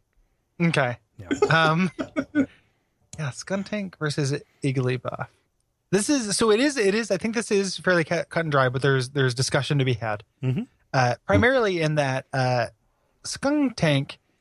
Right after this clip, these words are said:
Speaker 1: is kind of a gross Pokemon, but it is based on a cute animal. Like, I think skunks are pretty cute. Uh, Igglybuff is just like, I mean, like, are, an Igglybuff in real life, like, is that fur?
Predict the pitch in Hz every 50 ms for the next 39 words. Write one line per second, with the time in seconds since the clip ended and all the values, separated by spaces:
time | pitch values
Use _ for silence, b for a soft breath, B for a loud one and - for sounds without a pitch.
0 | _ _ _ _ - 165 160 147 131 - - 240 262 277 214 180 156 185 190 165
1 | - - - 214 220 - 160 139 131 127 123 127 120 135 135 131 131 127 123 120
2 | - 143 147 175 165 - - 139 131 123 123 117 - - - - - 165 151 -
3 | 127 131 120 123 120 104 - 101 113 117 - - - 139 156 170 208 196 - -
4 | - 147 139 - - 131 - 127 120 117 - - - 101 95 - _ _ _ _
5 | _ _ _ _ _ _ _ _ _ b b b b b b b b b b -
6 | 135 127 139 - 214 285 277 330 339 311 226 151 151 135 131 123 - 156 139 135
7 | 120 - 143 143 - - - 135 127 131 139 131 - - - - - _ _ _
8 | _ _ _ _ _ _ _ _ _ _ - 156 175 180 175 160 160 156 156 147
9 | 143 139 - 151 151 151 151 - - 156 170 208 214 196 175 180 175 - 170 151
10 | 156 160 160 156 156 151 151 190 165 135 170 165 160 - _ _ _ - 131 123
11 | 151 214 240